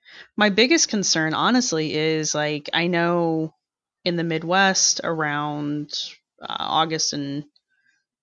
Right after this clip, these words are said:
August through October that there was a big need for techs because there were more projects than there were workers in the Midwest at the time. Um,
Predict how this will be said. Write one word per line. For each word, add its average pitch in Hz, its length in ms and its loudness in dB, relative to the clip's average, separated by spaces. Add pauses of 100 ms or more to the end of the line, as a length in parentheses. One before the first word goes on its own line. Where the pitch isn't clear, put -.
August 190 320 -2
through 170 100 0
October 220 560 2
that 190 160 -2
there 196 200 2
was 190 180 2
a 196 60 0
big 196 520 2 (960)
need 226 540 8
for 180 540 4
techs - 580 2
because 196 340 -2
there 190 140 2
were 180 120 4
more 185 300 4
projects 175 760 0
than 175 180 2
there 156 180 0
were 151 400 -2
workers 175 560 -2
in 165 80 -2
the 151 80 -2
Midwest 160 480 0
at - 80 -4
the - 80 -10
time. 175 460 -6 (840)
Um, 160 640 -2